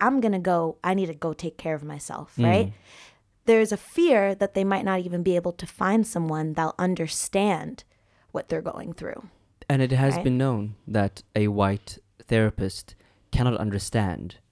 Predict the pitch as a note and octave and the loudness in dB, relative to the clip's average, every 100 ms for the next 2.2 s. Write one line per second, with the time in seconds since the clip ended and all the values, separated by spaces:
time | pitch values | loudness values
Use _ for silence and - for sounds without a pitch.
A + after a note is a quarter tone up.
0 | _ G2+ G2 G2+ F2 - F#2 F#2 G#2 G#3 | _ -4 -4 -4 -8 -10 -8 -8 -4 0
1 | A#3+ F#3 D#3+ D3 F3+ F3+ E3+ F#3 G3 A3 | 2 2 -2 -2 2 2 4 2 4 6
2 | A3+ G#3+ | 4 2